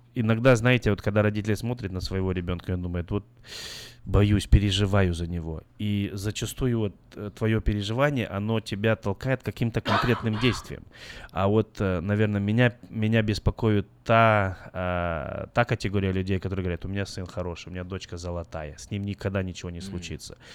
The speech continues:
Speaker 1: Я даже уже особо там и не переживаю, не молюсь, там, не разговариваю. У них все так хорошо, как они выглядят, как они
Speaker 2: Да.
Speaker 1: поют, как они,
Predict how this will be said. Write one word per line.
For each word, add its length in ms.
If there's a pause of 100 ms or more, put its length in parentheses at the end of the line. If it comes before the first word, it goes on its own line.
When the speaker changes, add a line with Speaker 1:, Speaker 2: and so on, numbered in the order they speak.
(260)
Speaker 1:
Я 120
даже 220
уже 200
особо 340
там 260
и 240
не 200
переживаю, 640
не 140
молюсь, 420
там, 160
не 100
разговариваю. 600
У 20
них 100
все 220
так 180
хорошо, 440
как 240
они 160
выглядят, 500
как 220
они 160
Speaker 2:
Да. 80
Speaker 1:
поют, 340
как 220
они, 240